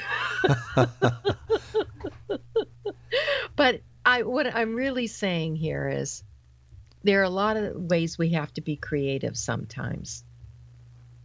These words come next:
Speaker 1: For you, a couple would say, "Oh, I gotta have this kind of music."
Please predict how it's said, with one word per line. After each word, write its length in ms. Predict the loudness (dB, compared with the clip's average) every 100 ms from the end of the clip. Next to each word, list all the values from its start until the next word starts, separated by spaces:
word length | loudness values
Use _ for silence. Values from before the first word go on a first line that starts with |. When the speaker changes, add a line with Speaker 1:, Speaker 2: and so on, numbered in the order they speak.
| -20 -20 -20 -20 -18 -20 -8
Speaker 1:
For 100 | 0
you, 460 | 2 4 4 2 0 -8 -20 -20 -20 -20 -20 -20 -20 -20 -20 -6 0
a 80 | 0
couple 420 | 2 0 2 2
would 180 | 2 0
say, 440 | 0 2 4 2 0
"Oh, 400 | 2 2 0 -4 -2
I 180 | 0 2
gotta 260 | 2 2 4
have 180 | 2 4
this 200 | 2 2
kind 300 | 0 2 4
of 40 | 4
music." 560 | 4 4 4 0 0